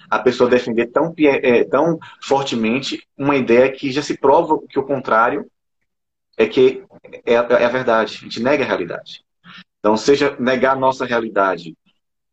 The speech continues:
física, nossa realidade financeira, bora continuar fa-, passando cartão de crédito sem perceber que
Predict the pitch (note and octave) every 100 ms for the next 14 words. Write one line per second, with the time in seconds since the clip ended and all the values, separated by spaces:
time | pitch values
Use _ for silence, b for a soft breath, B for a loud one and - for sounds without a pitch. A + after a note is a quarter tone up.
0 | _ - - B2 C3 B2+ B2+ B2+ A2+ G#2+
1 | A2 G#2 G#2 G2+ G2 A2 G#2 G2 A2 A2
2 | A2+ A#2 - _ - G2+ A#2+ C3+ C3 B2
3 | A#2+ A#2+ A#2+ - A#2 A#2+ - A2+ G#2 G#2+
4 | A2 A#2 B2+ B2 A2+ A#2+ A#2 G2+ G#2+ -
5 | A2 G2